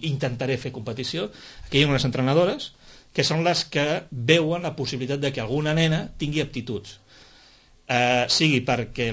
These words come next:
per la manera que veuen de treballar, demana que,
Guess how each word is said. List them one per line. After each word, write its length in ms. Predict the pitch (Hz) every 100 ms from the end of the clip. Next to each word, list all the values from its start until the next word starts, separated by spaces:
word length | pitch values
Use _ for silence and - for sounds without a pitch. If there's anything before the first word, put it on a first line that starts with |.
| 110
per 120 | 113
la 100 | 113
manera 300 | 120 143 143
que 160 | 139 131
veuen 260 | 127 131 127
de 80 |
treballar, 440 | 127 120 120 135 110 - _ _ _ _ _ - -
demana 480 | 127 131 139 104 95
que, 140 | -